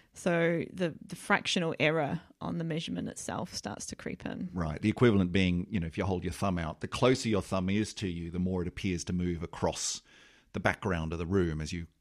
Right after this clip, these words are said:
Speaker 2: close one eye and open another eye. The further your thumb away, is away from you, the less it moves across that background.
Speaker 1: Yeah.
Speaker 2: And so the bigger your uncertainty in that measurement. That makes sense.
Speaker 1: Yeah.
Speaker 2: Okay.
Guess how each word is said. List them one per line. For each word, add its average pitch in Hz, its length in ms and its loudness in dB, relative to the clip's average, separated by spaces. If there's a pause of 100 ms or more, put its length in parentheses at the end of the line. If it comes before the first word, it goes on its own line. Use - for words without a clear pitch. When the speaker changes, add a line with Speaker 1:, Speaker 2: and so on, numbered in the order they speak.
Speaker 2:
close 82 260 -4
one 82 140 -4
eye 78 180 -4
and 76 80 -6
open 78 240 -8
another 80 260 -4
eye. 78 140 -8
The 90 60 -10
further 107 340 4
your 90 160 0
thumb 101 220 0
away, 87 260 0
is 104 160 4
away 101 260 8
from 85 240 0
you, 92 360 -8 (480)
the 98 80 0
less 104 480 4
it - 100 -8
moves 82 320 -4
across - 320 -6
that - 220 -10
background. - 580 -10 (100)
Speaker 1:
Yeah. - 520 -12
Speaker 2:
And 76 200 -6
so 76 340 -2
the 85 100 -10
bigger 92 300 -2
your 82 520 -6 (140)
uncertainty 87 640 -2
in 80 100 -4
that 78 180 -8
measurement. 80 340 -6
That 127 120 2
makes 92 200 -6
sense. - 260 -12 (140)
Speaker 1:
Yeah. 240 80 4
Speaker 2:
Okay. - 220 0